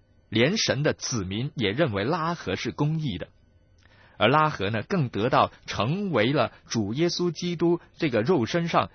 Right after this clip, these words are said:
元祖的这个荣耀的地位。所以在希伯来书十一章三十一节呢，我们看到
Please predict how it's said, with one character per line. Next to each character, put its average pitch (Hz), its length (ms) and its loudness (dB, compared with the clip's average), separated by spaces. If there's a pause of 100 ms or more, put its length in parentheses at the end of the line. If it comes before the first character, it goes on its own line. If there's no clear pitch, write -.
元 139 460 0
祖 87 340 -4
的 101 160 -2 (200)
这 143 120 -4
个 101 100 0
荣 92 280 -4
耀 127 140 -2
的 78 100 -10
地 90 180 -4
位。 90 200 -10 (920)
所 120 160 2
以 110 80 2
在 110 160 0
希 147 160 -2
伯 120 100 0
来 98 160 2
书 123 380 -2
十 - 160 -6
一 117 120 -2
章 135 240 -2
三 160 200 0
十 120 120 -6
一 147 180 -4
节 87 260 -4
呢， 113 140 -4 (320)
我 107 180 -2
们 123 180 -4
看 131 300 -2
到 120 220 -2